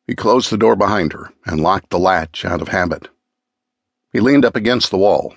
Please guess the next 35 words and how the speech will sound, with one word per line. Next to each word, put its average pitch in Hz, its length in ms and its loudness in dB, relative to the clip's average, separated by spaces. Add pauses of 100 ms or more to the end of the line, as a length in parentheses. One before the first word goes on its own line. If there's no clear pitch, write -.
(140)
and 76 180 -8
stared 98 340 0
blankly, 95 600 -4
trying 92 300 -4
to - 80 -14
process 95 640 -2
everything 90 480 0
that 85 160 0
was - 160 -8
happening. 98 540 -6 (1000)
Everett 98 320 0
ran 107 180 0
his 95 140 0
hand 107 240 -2
through 98 140 -2
his 85 120 -2
hair - 360 -4 (160)
and 80 180 -10
tossed 85 300 -4
the - 60 -12
car 92 220 0
keys 73 340 -8
on 82 180 -12
the 76 80 -4
table 85 440 -4
near 82 160 -2
the 76 120 -8
door. 85 400 -2 (880)
Courtney - 300 -2
walked 95 300 0
over 92 220 0
and 85 140 -2
took - 180 -6
his 87 140 -2
hand. 80 340 -4